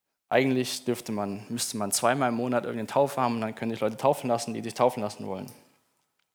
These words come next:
Aber es ist einfach wunderbar zu sehen, dass die Verkündigung von Petrus, der Glaube von der Lydia und dass dadurch der Effekt ist, dass alle in ihrem Haus glauben und sich auch taufen lassen.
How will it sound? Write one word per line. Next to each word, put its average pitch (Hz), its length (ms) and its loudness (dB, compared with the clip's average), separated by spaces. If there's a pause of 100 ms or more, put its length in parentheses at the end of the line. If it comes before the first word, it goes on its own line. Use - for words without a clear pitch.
(1040)
Aber 151 140 10
es 175 60 6
ist 196 40 10
einfach 196 140 10
wunderbar 175 340 10
zu 151 100 0
sehen, 160 300 8
dass - 500 4 (1700)
die 127 40 2
Verkündigung 170 560 4
von 127 220 2
Petrus, 180 520 4
der 127 140 6
Glaube 147 320 8
von 139 220 -2
der 127 100 6
Lydia 147 360 2
und 123 120 4
dass 110 220 -2
dadurch 120 400 4 (140)
der 107 200 0
Effekt - 320 -6
ist, - 160 -8
dass 107 160 -6
alle 113 280 0
in 104 120 -4
ihrem 107 220 -4
Haus 117 360 0 (520)
glauben 147 580 6 (1080)
und 123 120 -6
sich - 140 -4
auch - 100 -2
taufen 139 340 2
lassen. - 360 -10